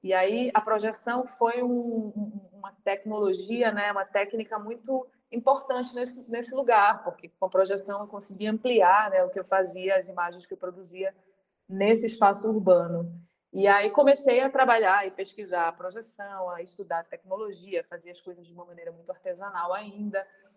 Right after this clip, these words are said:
e fui entendendo, né, os softwares que existia, né, todo um estudo e toda uma história também por trás disso.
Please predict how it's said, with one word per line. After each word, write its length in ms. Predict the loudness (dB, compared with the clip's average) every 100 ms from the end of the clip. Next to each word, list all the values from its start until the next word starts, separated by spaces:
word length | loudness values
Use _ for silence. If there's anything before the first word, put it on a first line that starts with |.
| _
e 120 | -14
fui 180 | -6 -2
entendendo, 800 | 0 0 0 -2 -4 -6 -4 -4
né, 260 | -2 0 0
os 180 | -2 0
softwares 840 | 2 2 -2 -2 -2 -2 -6 -18 _ _
que 80 | 2
existia, 540 | 2 2 -4 0 4 4
né, 180 | 2
todo 280 | -2 -4 -4
um 180 | -4 -6
estudo 520 | -8 -6 -2 -2 -2 _ _ _ _
e 80 | -2
toda 240 | 2 4 6
uma 140 | 4
história 580 | 2 0 6 8 8 6
também 320 | 2 -2 -2
por 160 | -4 -2
trás 300 | 0 -2 -4
disso. 540 | -10 -10 -10 -14